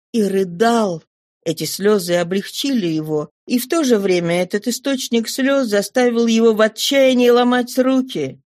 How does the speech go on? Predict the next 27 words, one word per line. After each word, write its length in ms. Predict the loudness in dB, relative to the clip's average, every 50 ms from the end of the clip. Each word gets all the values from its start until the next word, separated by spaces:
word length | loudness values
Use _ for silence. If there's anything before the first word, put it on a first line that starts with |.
| _ _ -4
Он 160 | -2 -2 -2
чувствовал, 640 | -2 -2 -2 -2 -2 -4 -8 -10 -8 -6 -4 -4 -6
что 220 | -6 -4 -4 -2
для 180 | 0 0 2 4
него 260 | 4 4 4 4 4
нет 380 | 4 4 4 4 2 0 -2 -6
другого 480 | -4 -4 -4 -2 0 0 2 2 0
выхода. 580 | 0 0 -2 -2 -2 -4 -4 -4 -4 -6 -6 -10 _ _ _ _ 0
«Увы!» 800 | 2 2 2 2 0 0 2 2 4 4 4 2 2 0 -4 _ _ _ _ -6
в 80 | -2 0
этом 360 | 0 0 0 0 -2 -2 -2
презренном 880 | -2 0 0 0 0 0 2 2 2 4 2 2 0 0 -2 -2 0
бою 320 | 2 2 2 2 2 2 2
между 380 | 2 2 2 0 0 0 0
эгоизмом 920 | 0 0 0 2 2 2 2 2 0 -2 -2 -4 -4 -4 -2 -4 -4 -6 -8 _ -6
и 80 | -4
сознанием 600 | -2 0 0 2 2 2 2 2 2 2 2 2
долга, 580 | 2 2 2 2 0 -2 -2 -2 -4 -4 -4 -8 _ _ _ _
когда 340 | -2 -2 0 2 2 2 2
шаг 360 | 2 -2 -2 -2 -2 -4 -4
за 180 | -2 -2 -2
шагом 500 | -2 -2 -2 -2 -2 -2 -2 -4 -4 -4
приходится 640 | -4 -4 -4 -2 0 0 2 0 0 -2 0 0 -2
отступать 920 | -2 -2 -6 -10 -6 -6 -6 -6 -6 _ -2 0 0 0 -2 -4 -8 -10 -6
перед 220 | -4 -4 -2 -4
неумолимым 840 | -2 -2 0 0 0 2 2 2 4 4 4 2 2 0 -2 -4 -6
принципом 800 | -4 -4 -4 -2 -4 -4 -4 -6 -6 -4 -2 -2 -2 -4 -6